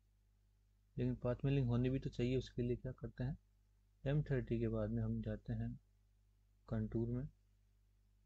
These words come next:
यहाँ पे इनपुट करने वाले contour में न्यू contour बनाएंगे।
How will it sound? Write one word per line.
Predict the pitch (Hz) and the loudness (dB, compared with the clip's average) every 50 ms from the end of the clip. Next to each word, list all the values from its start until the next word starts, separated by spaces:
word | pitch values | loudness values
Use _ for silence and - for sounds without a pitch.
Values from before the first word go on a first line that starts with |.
| _ _ _ _ _ _ _ _ _ _ _ _ _ _ _ _ _ _ _ _ - | _ _ _ _ _ _ _ _ _ _ _ _ _ _ _ _ _ _ _ _ -6
यहाँ | 113 110 107 110 110 107 | -4 -2 -2 -2 -2 -4
पे | - 117 110 110 117 135 - _ _ _ _ _ _ _ _ _ _ _ _ _ _ _ _ _ _ _ _ _ _ _ | -2 -2 -2 -2 -2 -4 -10 _ _ _ _ _ _ _ _ _ _ _ _ _ _ _ _ _ _ _ _ _ _ _
इनपुट | - 117 113 127 117 123 | -10 -4 -2 -2 -2 -2
करने | 127 113 113 | -2 -2 0
वाले | 110 110 110 113 - | 0 -2 -2 -2 -2
contour | 110 110 110 - 120 117 | -4 -4 -2 -2 -2 -2
में | 117 117 123 147 156 - _ _ _ _ _ _ _ _ _ _ _ _ _ | -2 -2 -2 -2 -4 -6 _ _ _ _ _ _ _ _ _ _ _ _ _
न्यू | 131 131 139 143 | 0 2 2 2
contour | - 135 123 120 117 113 117 110 | 2 2 0 0 0 0 0 -2
बनाएंगे। | 110 113 110 110 113 120 123 127 131 143 | 0 -2 -2 -2 0 -2 -2 -2 -4 -4